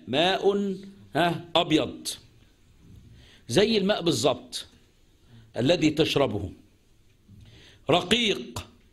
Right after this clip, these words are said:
يعني جرمه رقيق، مش غليظ. يخرج بلا شهوة، وهو يخرج ليس معه شهوة قوية، ليس معه شهوة قوية،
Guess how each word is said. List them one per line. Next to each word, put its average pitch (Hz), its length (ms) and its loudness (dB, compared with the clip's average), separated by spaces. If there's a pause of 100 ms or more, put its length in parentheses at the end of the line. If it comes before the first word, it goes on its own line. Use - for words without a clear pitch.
(500)
يعني 131 340 2
جرمه 160 560 4
رقيق، 143 600 0 (720)
مش 113 160 0
غليظ. 143 600 2 (1400)
يخرج 220 540 4
بلا 202 240 2
شهوة، 180 580 0
وهو 139 300 2
يخرج 214 500 2 (1120)
ليس 160 260 2
معه 151 320 2
شهوة 101 380 -2 (1700)
قوية، 170 560 2 (180)
ليس 135 200 0
معه 156 240 2
شهوة 156 420 2
قوية، 151 500 0